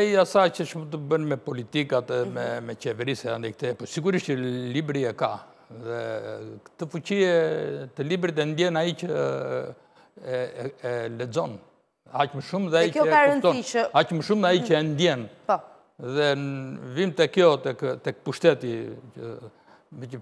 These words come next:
Speaker 1: përdorem fjalën ndjen, domethënë, e, pandjeshmëria e njerëzve të pushtetit ndaj, e, jetës së tjetrit, e, vin nga ky fakt që thuhet një, në qoftë se një dikush ndjen dhimbjen në trupin e vet,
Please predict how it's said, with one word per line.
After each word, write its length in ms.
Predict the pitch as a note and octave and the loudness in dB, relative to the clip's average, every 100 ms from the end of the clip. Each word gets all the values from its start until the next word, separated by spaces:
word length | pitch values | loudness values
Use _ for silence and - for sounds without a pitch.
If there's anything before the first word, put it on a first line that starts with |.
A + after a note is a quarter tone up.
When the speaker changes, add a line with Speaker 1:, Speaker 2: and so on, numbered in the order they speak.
| - | -16
Speaker 1:
përdorem 380 | C#3 C3 C3+ B2+ | -12 -6 -6 -4
fjalën 300 | C3 B2+ B2+ | -2 -2 -6
ndjen, 240 | B2 C#3 A2 A#2 | -4 -4 -4 -8
domethënë, 340 | B2+ C#3 A#2+ - - - - - | -8 -8 -8 -12 -20 -20 -18 -10
e, 140 | B2 - _ - | -10 -10 _ -10
pandjeshmëria 720 | - B2+ C3 - C#3 G3 F3+ D#3 | -4 -2 -2 -4 -2 4 4 4
e 40 | |
njerëzve 460 | E3+ F3+ C3+ A#2+ A#2 | 2 0 0 -4 -4
të 160 | A2+ - G2 | -6 -12 -14
pushtetit 580 | - - C3+ A#2 C#3+ C#3+ | -18 -6 -4 -4 -4 -10
ndaj, 280 | A#2+ A2+ A2+ | -8 -4 -4
e, 240 | A2+ A2 G#2+ G#2+ A2 A#2 - B2 B2 | -4 -6 -8 -10 -14 -18 -20 -16 -6
jetës 320 | D3 C#3+ - | -4 -4 -12
së 60 | A2+ | -8
tjetrit, 280 | D3+ E3 | -6 -6
e, 840 | D#3+ - _ _ _ _ _ _ D#3 C3 C3 A#2+ A2+ | -10 -16 _ _ _ _ _ _ -18 -16 -16 -18 -8
vin 220 | C#3+ G#3 | -2 0
nga 140 | F3+ | 0
ky 140 | E3+ F#3+ | -4 -4
fakt 460 | - F3+ B2 - | 2 4 2 -2
që 180 | - B2 A#2 - - _ _ - _ | -8 -6 -6 -10 -20 _ _ -20 _
thuhet 440 | - - D#3+ A2+ - | -12 -2 0 -2 -6
një, 320 | B2+ B2+ C3 A#2 - A#2 | -12 -6 -6 -6 -12 -16
në 140 | A#2 - | -18 0
qoftë 240 | E3 E3+ | 2 2
se 140 | D#3+ D3 | 0 -2
një 360 | D3+ E3 C#3 - - _ - | -2 -4 -4 -8 -16 _ -14
dikush 460 | A#2+ C3 D#3 A2 | -12 -6 -6 -8
ndjen 440 | A2+ B2 C3+ E3 C#3 | -12 -6 2 2 2
dhimbjen 480 | C#3+ E3+ B2 A#2 A2+ | 0 -2 -2 -4 -6
në 100 | A2 | -8
trupin 300 | E3+ E3 C3 | -6 -4 -4
e 60 | B2 | -2
vet, 200 | D3 G3+ | 0 0